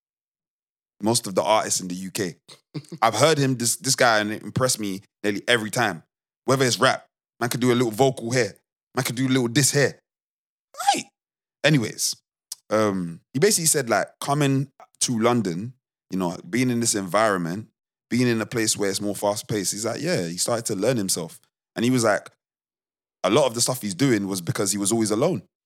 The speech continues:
Speaker 1: So that's why those videos come out like that, where it's just, like, quick, short videos, raps,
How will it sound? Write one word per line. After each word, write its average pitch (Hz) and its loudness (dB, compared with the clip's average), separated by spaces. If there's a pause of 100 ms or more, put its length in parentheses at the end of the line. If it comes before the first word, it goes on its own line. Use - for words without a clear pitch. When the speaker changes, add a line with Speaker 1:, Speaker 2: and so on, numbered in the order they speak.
(480)
Speaker 1:
So - -8
that's 120 2
why 117 6
those 117 2
videos 117 2
come 117 0
out 120 2
like - -4
that, 62 -4
where 92 0
it's 98 -2
just, 104 -2
like, 90 -2 (600)
quick, - -2
short 113 2
videos, 107 2 (360)
raps, - 0